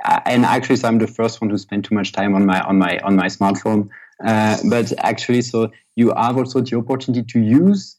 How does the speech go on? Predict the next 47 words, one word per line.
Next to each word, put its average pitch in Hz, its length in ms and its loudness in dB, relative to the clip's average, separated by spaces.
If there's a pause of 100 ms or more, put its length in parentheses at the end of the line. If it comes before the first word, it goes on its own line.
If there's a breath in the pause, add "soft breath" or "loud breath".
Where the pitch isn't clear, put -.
that 101 220 -2
data 127 480 -2 (340)
to 113 80 0
be 107 140 6
better 127 440 0
and 107 180 -2
to - 180 -6
augment 107 380 0
your 98 80 -4
performance 156 720 -2 (300 loud breath)
and 110 140 2
to 120 120 0
subli-, 101 680 0
to, 107 300 0 (180)
to 113 300 4
enhance 113 560 2
the 110 100 0
performance 120 640 -2
of 113 80 -2
the 101 100 0
human. 143 460 0
And, 107 180 0
and 104 140 2
actually, 117 260 2
that's 113 280 -4
the 113 280 0
example 120 380 0
that 110 220 -2
you 101 60 0
mentioned, 104 400 -2
Catherine. 98 360 0
It's, - 160 -6
it's 95 220 -4
a 98 40 2
very 104 200 2
good 98 180 -2
one. 107 220 2
So 104 260 -2 (300 loud breath)
with 110 80 2
the 107 100 4
help 120 220 0
of 110 100 0
the 107 80 0
technology, 117 560 0
being 104 320 0
able 110 260 2
to, 107 280 -4